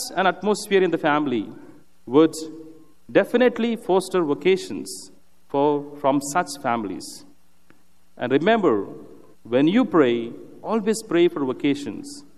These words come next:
and pray for the pastors in your parish, that they may be good shepherds as well. And that would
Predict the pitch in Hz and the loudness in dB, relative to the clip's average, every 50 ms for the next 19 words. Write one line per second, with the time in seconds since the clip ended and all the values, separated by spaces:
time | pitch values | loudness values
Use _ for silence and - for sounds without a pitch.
0 | - - - - - 127 123 - - 170 185 208 208 196 - - 160 156 156 156 | -20 -20 -20 -12 -8 -6 -6 -2 2 2 2 2 2 -2 0 2 4 4 4 2
1 | 156 156 - - - - - - - - 120 - 147 147 185 185 - - - 170 | 0 -2 -8 -14 -18 -20 -20 -20 -8 -8 -4 0 0 0 0 0 -2 -4 -6 -6
2 | - - 151 147 147 139 147 139 147 160 135 98 95 - - - - - - - | -4 -4 -2 -2 -2 -2 -2 -4 -4 -4 -4 -6 -10 -12 -16 -18 -20 -20 -20 -20
3 | - - - - - - 123 123 131 143 143 143 143 143 139 143 139 - - 143 | -20 -20 -20 -20 -6 -4 -2 0 2 2 2 2 2 2 2 0 -2 -2 -4 -4
4 | - - 214 214 214 208 202 - - 160 143 - - - 117 92 85 - - - | -2 -2 -2 0 0 -2 -4 0 -2 -2 -2 -2 -4 -6 -6 -6 -6 -10 -14 -18
5 | - - - - - - - - - 123 117 113 151 170 202 233 247 233 - - | -20 -20 -20 -20 -20 -20 -20 -8 -6 -6 -6 -4 -2 0 2 2 2 0 -2 -6
6 | - - - - - 123 147 165 160 151 - | -14 -20 -20 -14 -2 2 4 4 4 2 -2